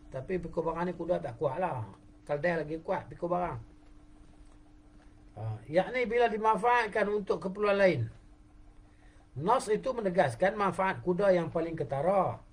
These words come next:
yakni untuk dikenderai, ya kan? Dua hadis yang menegaskan had-, halalnya daging kuda adalah sahih. Tidak ada hadis lain yang bertentangan dengan kuda, dengan kedua hadis tersebut. Mana boleh makan daging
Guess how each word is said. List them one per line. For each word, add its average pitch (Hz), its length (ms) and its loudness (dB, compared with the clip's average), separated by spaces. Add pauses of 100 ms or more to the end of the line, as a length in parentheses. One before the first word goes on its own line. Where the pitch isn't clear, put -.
(420)
yakni 165 400 0
untuk 170 320 -4
dikenderai, 139 1120 -4 (320)
ya 131 160 -10
kan? 185 160 -2 (800)
Dua 208 240 6
hadis 240 240 0
yang 247 160 2
menegaskan 214 800 -2
had-, 180 240 0
halalnya 214 480 2
daging 202 320 0
kuda 208 340 2
adalah 196 220 -2
sahih. 190 320 0 (1400)
Tidak 202 160 0
ada 202 160 2
hadis 208 240 -2
lain 247 160 6
yang 226 80 0
bertentangan 214 480 0
dengan 202 240 0
kuda, 202 240 2
dengan 202 320 -2
kedua 196 320 0
hadis 185 160 0
tersebut. 147 880 -2
Mana 165 240 -8
boleh 196 240 -6
makan 165 320 -8
daging 185 320 -6